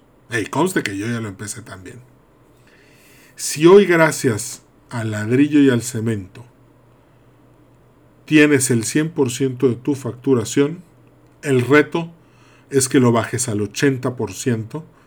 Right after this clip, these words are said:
y ahora un veinte por ciento de tu facturación sea gracias al comercio electrónico. Pero, para el dos mil treinta,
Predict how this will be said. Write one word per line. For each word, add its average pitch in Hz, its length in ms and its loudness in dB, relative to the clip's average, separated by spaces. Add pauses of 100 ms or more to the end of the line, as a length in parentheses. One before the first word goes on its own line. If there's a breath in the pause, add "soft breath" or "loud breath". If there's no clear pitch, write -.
(340 soft breath)
y 120 80 0
ahora 127 480 4 (160)
un 151 240 -6
veinte 170 320 -2
por 123 200 0
ciento 135 360 -2
de 127 80 -4
tu 127 80 -4
facturación 123 840 -4 (340 soft breath)
sea - 600 0 (260)
gracias 151 600 0 (220 soft breath)
al 120 120 -4
comercio 113 440 -6
electrónico. 101 600 -12 (1900)
Pero, 135 320 -2 (1600 loud breath)
para - 200 2
el 143 80 6
dos 123 240 -2
mil 110 220 -4
treinta, 139 500 -4